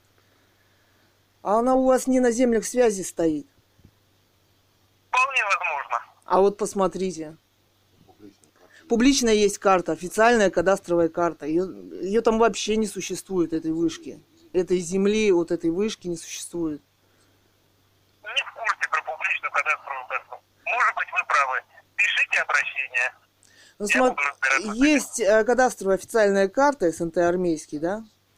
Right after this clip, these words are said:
Speaker 1: Яндекс. Э, вот земли связи там совсем в другом месте.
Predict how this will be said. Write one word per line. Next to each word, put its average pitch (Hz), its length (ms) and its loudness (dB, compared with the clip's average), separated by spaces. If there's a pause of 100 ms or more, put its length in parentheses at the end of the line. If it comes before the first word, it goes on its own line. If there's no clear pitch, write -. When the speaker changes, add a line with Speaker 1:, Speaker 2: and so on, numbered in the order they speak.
(240)
Speaker 1:
Яндекс. 185 640 0 (800)
Э, 185 520 0
вот 202 220 -2
земли 254 300 2
связи 262 420 4
там 220 240 0
совсем 262 400 -2
в - 20 -2
другом 220 380 0
месте. 180 540 0